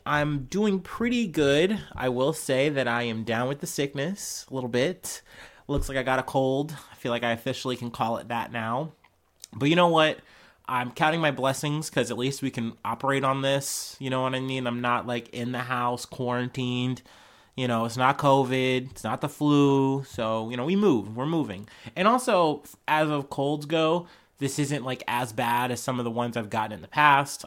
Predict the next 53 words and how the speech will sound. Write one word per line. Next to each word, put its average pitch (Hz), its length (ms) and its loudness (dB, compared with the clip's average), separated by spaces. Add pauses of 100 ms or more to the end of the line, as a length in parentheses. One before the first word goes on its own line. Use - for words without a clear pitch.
I 123 100 -4
think, 120 280 -8
like, 110 240 -8 (340)
uh, 104 140 -4
and, 151 180 0
and 196 160 4
I 240 60 6
said 196 200 2
this 139 160 -4
before, 131 420 0
maybe 127 240 0
not 120 340 -2
so 135 80 -6
much 117 140 -4
on 101 60 -10
the 98 40 -12
podcast, 147 600 2
but 117 80 -10
just 110 180 -14
to - 40 -14
my 87 100 -10
friends, 127 420 0
like, 101 140 -8 (340)
colds 196 420 2
are 180 40 2
the 156 120 2
things 135 300 -2
that 117 80 -4
actually 113 260 -6
wind 110 160 -2
up 107 80 -8
taking 113 240 -10
me 104 120 -8
out 92 260 -10
on, 107 180 -10
like, 101 240 -12
a 90 220 -8
season-to-season 110 840 -2
basis. 98 640 -10 (340)
You 131 100 -4
know, 120 80 0
when 117 100 0
I 117 80 0
was 113 180 0
younger, 127 540 2 (720)
I - 60 -20
felt 151 120 6
like 147 120 4
I 147 40 6
was 147 140 4
getting 147 180 4
a 131 40 0
cold 139 460 0